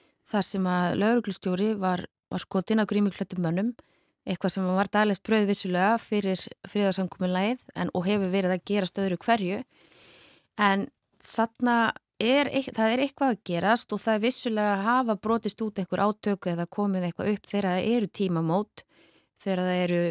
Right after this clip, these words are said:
göngurnar í júlí eða þegar einmitt páska, páskarnir nálgast á ári hverju. Nú eru þessi stóru tímamót og þessi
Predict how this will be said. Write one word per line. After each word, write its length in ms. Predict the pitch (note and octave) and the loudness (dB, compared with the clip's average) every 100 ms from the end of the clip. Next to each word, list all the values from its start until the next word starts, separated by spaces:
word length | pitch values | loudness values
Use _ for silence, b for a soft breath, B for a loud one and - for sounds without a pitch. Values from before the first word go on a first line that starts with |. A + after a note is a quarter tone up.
| G#2 - F#3+ | -2 -2 0
göngurnar 480 | G#3 G3+ F#3+ F#3 | 0 0 -2 0
í 80 | F3 F3+ | 0 0
júlí 400 | G#3 G#3 G3+ F#3+ F3 | 2 2 2 2 0
eða 240 | F3 E3+ E3+ | 0 -2 -2
þegar 480 | G3 F#3 E3+ E3+ - | -2 0 0 0 -4
einmitt 400 | D#3+ E3+ G3 - | -6 -6 -8 -4
páska, 520 | F3+ F3 - F3 E3+ _ b b | -4 -4 -2 0 0 _ b b
páskarnir 420 | F#3 - F3+ F3 E3+ | -6 -4 -2 0 0
nálgast 460 | D#3+ - F3 - | 0 -2 -6 -4
á 80 | E3 | -4
ári 120 | D#3+ | -4
hverju. 360 | - D3+ E3 G3 B B B B B B F#3+ | -6 -6 -6 -6 B B B B B B -2
Nú 140 | G3+ | 2
eru 80 | G#3 | 2
þessi 180 | G3+ F#3+ | 2 0
stóru 380 | - A3 C4 A#3 | 0 2 4 2
tímamót 720 | - G3+ F3 F3 F3 G3 F#3 | 0 -2 0 0 0 -2 -4
og 80 | F3 | -2
þessi 440 | F3+ - F#3+ F3+ | -2 -2 -2 -2